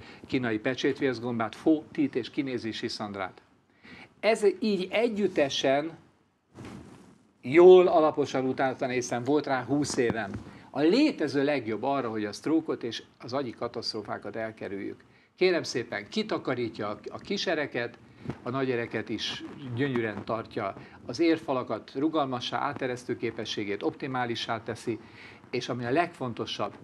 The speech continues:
megmarad a memória. Hiszen ezáltal, amiket elmondtam, az oxigén az agyba sokkal több fog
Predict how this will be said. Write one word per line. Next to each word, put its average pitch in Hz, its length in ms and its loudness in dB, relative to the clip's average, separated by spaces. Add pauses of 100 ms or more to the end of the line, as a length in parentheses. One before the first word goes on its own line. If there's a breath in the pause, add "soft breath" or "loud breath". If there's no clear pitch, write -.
(160)
megmarad 117 480 -6
a 104 60 -8
memória. 104 580 -10 (280)
Hiszen 165 420 2 (520 loud breath)
ezáltal, 175 560 2
amiket 120 340 -2
elmondtam, 139 600 0 (220 loud breath)
az 147 160 -6
oxigén 147 640 0
az 120 140 -4
agyba 139 260 0
sokkal 143 400 -2
több 123 180 -4
fog - 280 -4